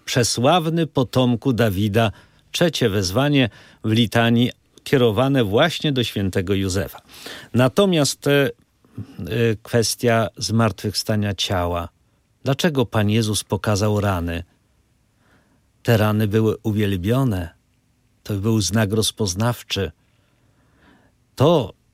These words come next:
co, hmm, cierpienie wytworzyło, ale Jezus uwielbiony już nie cierpi. Natomiast chciał dać się poznać. Inaczej uczniowie by go nie poznali,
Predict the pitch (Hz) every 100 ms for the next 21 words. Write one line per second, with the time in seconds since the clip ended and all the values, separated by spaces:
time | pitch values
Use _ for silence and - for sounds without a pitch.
0 | - - 117 107 107 95 _ _ _ _
1 | - - _ _ - - 113 92 - -
2 | 123 98 - 110 131 127 110 95 - -
3 | - 95 95 117 - - 110 95 165 131
4 | 104 - - - _ _ _ - 131 123
5 | 123 117 127 - - 147 131 131 117 117
6 | 113 117 117 107 123 113 160 151 139 87
7 | - _ _ _ _ _ _ _ _ _
8 | - 104 131 139 127 107 - 123 123 127
9 | 110 107 123 - - 123 - 165 104 110
10 | 107 - - _ _ _ _ _ - 127
11 | 127 - 143 123 131 - 127 117 131 113
12 | 120 135 139 120 123 110 165 214 127 101